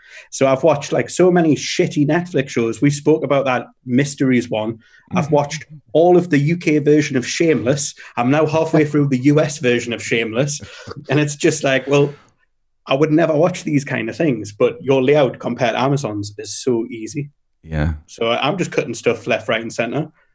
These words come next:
Speaker 2: Yeah, last night, I think we spent, so, so Friday nights, we usually watch two, three movies, just kinda chilling out with the dogs and, you know, after dinner or whatever. And, uh, we probably spent almost an hour just going through and watching the trailers for all these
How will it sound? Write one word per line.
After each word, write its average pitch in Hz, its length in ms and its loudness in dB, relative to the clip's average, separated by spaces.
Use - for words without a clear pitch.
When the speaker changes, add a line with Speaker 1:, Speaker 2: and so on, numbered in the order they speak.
Speaker 2:
Yeah, 98 220 0
last 92 260 2
night, 104 220 2
I - 80 2
think - 220 0
we 98 120 2
spent, 87 560 0
so, 95 500 2
so 98 180 0
Friday 123 320 2
nights, 104 200 0
we 95 120 2
usually 90 240 2
watch 87 520 2
two, 117 140 2
three 98 220 2
movies, 85 560 2
just - 240 -6
kinda 92 200 2
chilling 90 360 2
out 82 200 4
with 80 180 -2
the 101 100 0
dogs 82 420 2
and, 73 260 2
you 78 80 4
know, 73 80 4
after 82 280 2
dinner 82 240 2
or 78 80 4
whatever. 78 360 2
And, 80 320 2
uh, 80 280 4
we 98 220 -4
probably 110 340 -2
spent 101 300 0
almost 92 320 2
an 82 80 -4
hour 90 320 2
just 90 180 -8
going 95 240 2
through 92 160 2
and 85 100 0
watching 85 340 0
the 80 80 -2
trailers 90 580 2
for 95 180 2
all 104 140 4
these 104 260 0